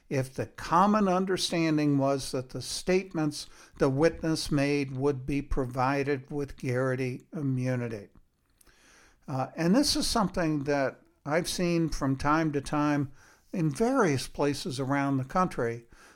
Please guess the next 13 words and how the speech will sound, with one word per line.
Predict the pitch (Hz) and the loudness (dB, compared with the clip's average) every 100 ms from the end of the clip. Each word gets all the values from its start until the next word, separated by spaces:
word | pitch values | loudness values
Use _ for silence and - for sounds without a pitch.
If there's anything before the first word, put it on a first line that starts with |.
| _ - | _ -6
uh, | 139 139 | -2 0
where | 139 131 147 175 175 349 | 0 4 4 6 2 0
you'll | 175 147 | -2 -2
see | - 214 220 | 0 0 2
an | 220 | 2
investigation | 185 147 165 180 - 175 165 170 - 147 135 | 2 0 0 0 -4 -2 0 0 -2 -2 -2
start | - 190 208 175 117 - - - - _ | 0 4 6 6 4 -2 -20 -20 -20 _
with | - 147 147 | 2 2 2
the | 165 156 | 2 2
employer | 139 - 202 196 185 147 | 2 2 2 2 2 0
reading | 139 170 190 170 160 | 0 -2 0 -2 -2
Garrity | 120 156 196 208 165 | -2 2 6 6 4
rights | 127 120 120 110 - - | 2 2 2 -2 -8 -16